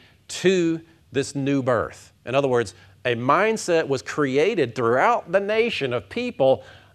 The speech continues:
that looked to God for their salvation, and the way that they preached, the righteousness that they preached, brought people to the conclusion, "I need to depend on God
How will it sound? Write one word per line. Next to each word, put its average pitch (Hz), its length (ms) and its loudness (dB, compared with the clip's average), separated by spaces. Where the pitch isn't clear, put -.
that 127 280 -6
looked 151 520 2
to 196 120 -6
God 170 360 0
for 151 120 -4
their 143 160 -2
salvation, 101 800 -6
and 143 140 -4
the 131 80 2
way 147 360 2
that 247 200 -4
they 190 140 0
preached, - 580 -8
the 135 100 2
righteousness 160 840 0
that 139 200 -8
they 120 120 0
preached, - 600 -8
brought 147 420 2
people 170 300 0
to 143 120 0
the 123 100 -4
conclusion, 156 800 -2
"I 226 340 2
need 180 300 -2
to 151 80 -8
depend 135 420 -4
on 113 200 -2
God 117 460 4